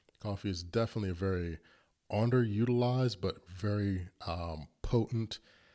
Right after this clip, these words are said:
and aromatic ingredient that I think a lot more people should get down with. Maybe time to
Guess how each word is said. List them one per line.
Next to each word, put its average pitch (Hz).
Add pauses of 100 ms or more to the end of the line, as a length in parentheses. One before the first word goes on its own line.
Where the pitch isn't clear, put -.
(320)
and 95 (100)
aromatic 98
ingredient 98
that 90
I 90
think 104
a 85
lot 85
more 95
people 95
should 101
get 107
down 120
with. 73 (600)
Maybe 123
time 123
to 110